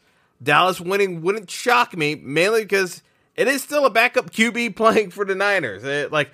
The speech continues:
who's a seventh round pick? Uh, like, let's not go too crazy about Brock Purdy. Now, I do think that San Fran is gonna find creative ways of lightening the load on him and, and getting,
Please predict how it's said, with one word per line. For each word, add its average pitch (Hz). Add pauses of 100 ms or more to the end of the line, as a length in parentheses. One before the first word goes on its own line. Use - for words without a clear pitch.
(200)
who's 180
a 175
seventh 190
round 175
pick? 123
Uh, 139
like, 151
let's 165
not 214
go 202
too 214
crazy 185
about 165
Brock 156
Purdy. 143 (480)
Now, 156 (140)
I 143
do 160
think 185
that 160
San 175
Fran 170
is 117
gonna 143
find 151
creative 139
ways 143
of 123 (640)
lightening 147
the 139
load 143
on 143
him 143
and, 123
and 107
getting, 147